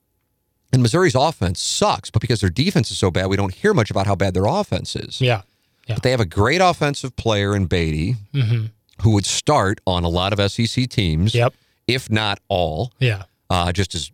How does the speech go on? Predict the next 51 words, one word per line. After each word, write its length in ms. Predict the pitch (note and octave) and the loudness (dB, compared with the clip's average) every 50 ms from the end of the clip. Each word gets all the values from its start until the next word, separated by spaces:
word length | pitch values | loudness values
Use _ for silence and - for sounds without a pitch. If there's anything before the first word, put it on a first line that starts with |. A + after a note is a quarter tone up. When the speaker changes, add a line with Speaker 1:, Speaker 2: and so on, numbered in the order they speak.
| _ | _
Speaker 1:
super 460 | - - - - C#3+ A2+ - - D#2+ E2 | -6 -4 0 0 0 0 2 2 2 2
undersized 800 | D#2+ D2 D2+ D#2 - C3+ D3+ B2+ F2+ E2 E2 F2+ G2+ - - - _ _ _ | 0 0 -2 -2 0 0 2 2 2 2 0 0 -2 -4 -8 -20 _ _ _
Speaker 2:
Yeah. 180 | D3 C3 G#2 G#2+ - _ _ _ - | -8 -8 -8 -10 -16 _ _ _ 0
Speaker 1:
relative 440 | F#2+ F#2 F2 F2+ F2+ - - E2+ - | 0 2 2 0 -2 0 -2 -2 -2
to 60 | E2+ | -2
what 140 | E2+ D#2+ B1+ | -2 -2 0
you 60 | E2+ | 0
would 100 | E2 D#2+ | 0 0
normally 240 | F2 E2 D#2+ E2 D#2+ | 0 0 2 0 0
see 420 | D2+ - - G#2 G2 F2+ E2+ F2 F2+ | -2 -2 -2 0 0 2 2 2 2
in 340 | E2+ D#2 D2+ D#2 D2+ D2 - | 2 0 -2 -4 -4 -4 -2
Athens 540 | F#2 F2 E2 F2+ - E2 D#2+ D#2+ E2+ E2+ E2+ | -2 -2 -2 -2 -2 -2 -2 -2 -4 -6 -6
or 60 | D#2+ | -4
Tuscaloosa 720 | - - E2+ E2+ - - E2 D#2+ D#2+ E2 D#2+ - - E2+ | -2 -2 -2 -2 0 -2 0 2 2 2 2 2 0 0
or 300 | E2+ E2+ F2+ E2 - - - _ _ | 0 -2 -4 -6 -8 -14 -18 _ _
Auburn 520 | - F#2+ G2 F#2+ D#2 - D#2+ D#2 E2+ F#2 F#2 | -4 -2 -2 -2 -2 -4 -4 -4 -4 -4 -4
or 40 | E2+ C3 | -2 0
Speaker 2:
Yep. 120 | B2 A#2 | 0 2
Speaker 1:
whatever. 320 | A2 G2+ F#2 F2 D2+ - - _ _ _ _ _ _ _ _ _ | 2 0 0 -2 -4 -6 -8 _ _ _ _ _ _ _ _ _
And 640 | - A#2 A2+ A#2 A#2+ A2+ A2+ A2+ A2 A2 A2 G#2+ F#2+ | -2 -2 0 0 0 0 0 -2 -2 -2 -2 -4 -4
then 200 | - G#2+ A2+ A#2 | -2 -2 0 0
they 140 | A#2+ A#2+ A2+ | 2 0 0
have 360 | G#2 A#2 G#2+ G#2+ G#2+ G2+ F#2+ - _ _ - - A2 - - - _ - | 2 0 0 0 -2 -4 -6 -12 _ _ -20 -20 -20 -20 -20 -20 _ -4
what 160 | D#2+ F#2+ - | -2 -2 0
has 200 | - E2 A#2+ D3 - | 0 0 -2 -2 -2
to 60 | - | 0
be 80 | F#2+ F#2 | 0 2
one 100 | F2 F#2 | 2 2
of 40 | |
the 100 | E2 D2 | 2 0
best 140 | G2 F2+ - | 0 -2 0
kickers 300 | - G#2 F2+ - F2+ D2+ | -4 -6 -2 -2 -4 -2
in 60 | D#2+ | -2
the 60 | D2+ D2+ | -4 0
country, 480 | - F3+ G3+ - - - - - - - | 0 0 0 0 -2 -8 -10 -10 -4 0
Speaker 2:
Yeah. 120 | C3+ C3 | 0 2
Speaker 1:
a 20 | |
guy 140 | A#2+ A#2+ A#2+ A#2 | 2 2 0 0
I 40 | |
would 160 | A2 G2+ F#2+ - | 0 -2 -2 -2
think 240 | - D#3+ F3+ - | -2 -2 -2 -2
is 80 | A#2+ - | -4 -2
going 180 | - G#2+ G2 F#2 | 0 0 0 0
to 60 | F2+ | 0
kick 200 | - - G2 - | -2 -2 -2 -2
in 80 | F#2 F2+ | 0 0
the 80 | F2+ F2+ | 0 0
N 80 | E2+ D2+ | 0 -2
F 140 | - - - | -2 -2 -2
L, 240 | D#2+ D#2+ - - - | -4 -4 -6 -4 -4
Speaker 2:
Yeah. 220 | C3 A2+ F#2+ - | -2 -2 -2 -6